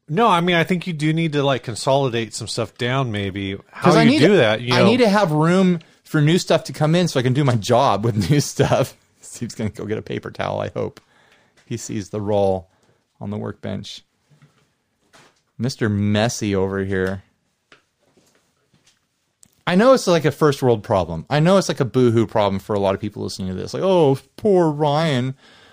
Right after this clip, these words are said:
Speaker 2: has too many guitars. I, I wish I had that problem." And it's like, I mean, we all have problems. If you've got too many socks in your drawer, you gotta get rid of 'em, right?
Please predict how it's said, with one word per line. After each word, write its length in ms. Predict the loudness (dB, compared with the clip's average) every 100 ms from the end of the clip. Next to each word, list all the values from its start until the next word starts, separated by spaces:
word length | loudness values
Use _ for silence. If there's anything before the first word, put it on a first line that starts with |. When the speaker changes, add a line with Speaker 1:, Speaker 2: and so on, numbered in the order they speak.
| _ _
Speaker 2:
has 240 | -12 -12
too 300 | -12 -6 -2
many 160 | 0 -2
guitars. 720 | -4 -4 2 4 4 2 0
I, 240 | -2 0 0 -2 0
I 140 | 0
wish 300 | 2 -2 0
I 160 | 0 2
had 300 | 2 0 2
that 220 | 0 0
problem." 360 | 0 0 0 -4
And 80 | -8
it's 120 | -10
like, 140 | -14 _ _ _ _ _ _ _ _ _ _ _ _ -2
I 60 |
mean, 140 | 2 4
we 80 |
all 120 | 4 4
have 180 | 0
problems. 760 | 0 -2 0 0 -2 -2 -4 -12 -16 _ _ _ _
If 140 | -8
you've 100 | -4
got 200 | 0 -2
too 160 | 0 0
many 180 | 2 2
socks 460 | 0 -2 -2 -2
in 100 | -2
your 120 | 0 0
drawer, 300 | 0 0 0
you 80 |
gotta 180 | 0 0
get 120 | -2
rid 180 | -2 -2
of 120 | -2
'em, 240 | -2 -4 -4
right? 300 | -2 -2